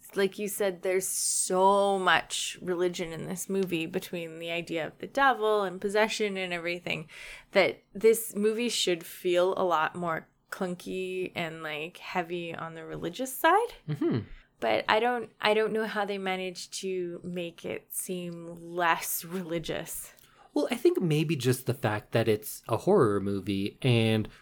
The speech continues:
Speaker 2: religion and horror movies deal with a lot of the same subject matter. I mean, they're all dealing with death,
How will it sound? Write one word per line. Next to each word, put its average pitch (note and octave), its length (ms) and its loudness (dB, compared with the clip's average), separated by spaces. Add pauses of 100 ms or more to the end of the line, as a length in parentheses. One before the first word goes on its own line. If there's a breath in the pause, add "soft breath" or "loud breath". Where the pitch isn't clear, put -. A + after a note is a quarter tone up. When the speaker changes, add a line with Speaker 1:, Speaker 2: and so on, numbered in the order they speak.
(180 soft breath)
Speaker 2:
religion D#3+ 840 4
and A2+ 320 4
horror C3 260 8
movies A2+ 540 4
deal A#2+ 420 4
with G#2+ 260 0 (340)
a A#2+ 60 0
lot A2+ 340 0
of A#2 100 0
the G#2 80 -4
same G2 280 0
subject C3 480 -2
matter. F2+ 360 -4
I G#2+ 100 -2
mean, G2+ 220 -4 (320 soft breath)
they're C3+ 240 6
all B2+ 260 8
dealing B2 460 6
with A2 480 2
death, C#3 640 4